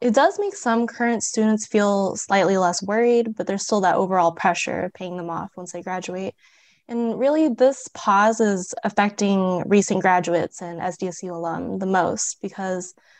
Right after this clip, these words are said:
most loans aren't required to be paid off until after about a six-month grace period post-graduation. And I've also noticed that, um, the students I've talked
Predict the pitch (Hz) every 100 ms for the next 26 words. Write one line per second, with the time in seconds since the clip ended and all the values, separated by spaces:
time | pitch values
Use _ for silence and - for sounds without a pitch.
0 | _ _ - 277 - 269 269 254 208 -
1 | 214 - 185 190 190 170 175 175 170 202
2 | 185 175 175 180 - 180 175 180 175 185
3 | 180 170 165 165 180 - 220 - 208 190
4 | - 180 180 - 190 190 202 - 180 -
5 | 175 - 196 - 208 214 - 233 254 262
6 | 311 339 311 285 285 285 - - - 214
7 | 214 208 - - _ 214 208 196 - 226
8 | 220 202 - 214